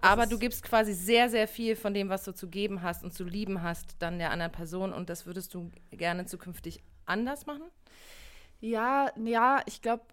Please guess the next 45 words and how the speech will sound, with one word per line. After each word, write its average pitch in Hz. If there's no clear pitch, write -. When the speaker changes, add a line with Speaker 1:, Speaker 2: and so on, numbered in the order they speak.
Speaker 2:
äh, 202
das 202
ist -
nur 214
jetzt 202
die, 202
das 196
ist 196
das, 190
was 190
ich, 202
äh, -
aus 185
dem 180
Verhalten 180
geschlussfolgert 247
hab, 226
quasi 220
das 202
mit 185
der 196
Aufteilung. 214
Das 190
ist 180
nicht 190
etwas, -
was 175
mir 170
jetzt, -
äh, 165
davor 170
so 175
immer 175
dann 165
so, 160
äh, 156
bewusst 170
ist, -
sondern 180
wie 190
es 185
eigentlich 170
ist, 220
ist 202
so, 185